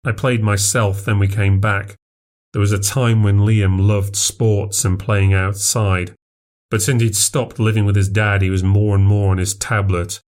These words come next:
or on one of his consoles. I interrogated him gently.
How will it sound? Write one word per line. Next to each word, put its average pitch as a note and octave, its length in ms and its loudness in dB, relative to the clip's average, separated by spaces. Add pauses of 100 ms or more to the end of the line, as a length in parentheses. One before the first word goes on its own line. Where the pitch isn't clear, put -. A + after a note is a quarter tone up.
or G2+ 120 -2
on F#2+ 180 0
one G2+ 120 2
of F#2+ 60 2
his F#2 180 -2
consoles. G2 920 -4 (1040)
I F#2+ 80 -2
interrogated F#2 840 -2
him F2 140 0
gently. G2 560 0